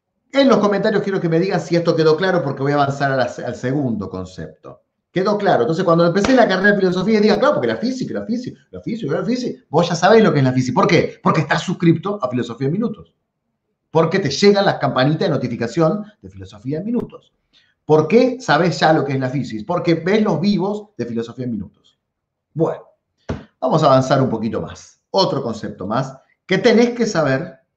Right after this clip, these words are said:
si vas a empezar la carrera de filosofía. ¿Quedó claro? Ahí dice N G I quinientos noventa y tres. Muy bien.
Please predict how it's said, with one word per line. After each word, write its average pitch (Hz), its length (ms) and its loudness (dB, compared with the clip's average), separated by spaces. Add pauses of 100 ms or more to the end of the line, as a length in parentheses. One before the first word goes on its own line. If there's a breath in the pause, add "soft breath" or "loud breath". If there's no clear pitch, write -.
(380)
si - 300 -4
vas 160 420 0 (220)
a 139 80 -4
empezar 117 500 -4
la 110 100 -8
carrera 104 280 -6
de 104 40 -10
filosofía. 85 540 -18 (540)
¿Quedó 190 240 0
claro? - 400 -2 (600)
Ahí 165 220 2
dice 202 420 2
N 196 260 2
G 196 320 -2
I 208 300 0
quinientos 165 460 -2
noventa 156 240 2
y - 20 -2
tres. 233 260 2 (200 loud breath)
Muy 226 280 4
bien. 165 440 0